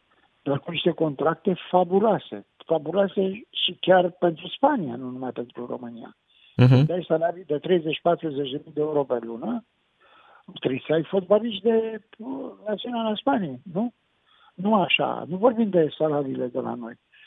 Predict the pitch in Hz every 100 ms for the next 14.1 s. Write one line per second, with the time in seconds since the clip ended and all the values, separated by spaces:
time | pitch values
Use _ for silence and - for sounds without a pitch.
0 | _ - 262 208 269 247 151 107 - _
1 | _ _ _ _ 170 151 143 - 214 190
2 | 175 - - - - 147 131 120 120 113
3 | - 135 180 180 147 135 - 170 143 175
4 | 185 - _ _ _ - 156 147 143 190
5 | 185 160 131 185 180 151 135 123 143 143
6 | 165 160 139 135 - 151 - 180 175 147
7 | 135 - 131 156 185 - 147 127 139 170
8 | 170 _ _ _ _ - 139 - 190 180
9 | 170 - 135 123 139 190 175 170 147 131
10 | _ _ _ _ _ _ 180 180 - -
11 | 117 _ - - 165 151 170 160 123 165
12 | 202 180 147 139 _ - 175 175 180 185
13 | - 196 - 180 - 185 180 180 135 175
14 | 220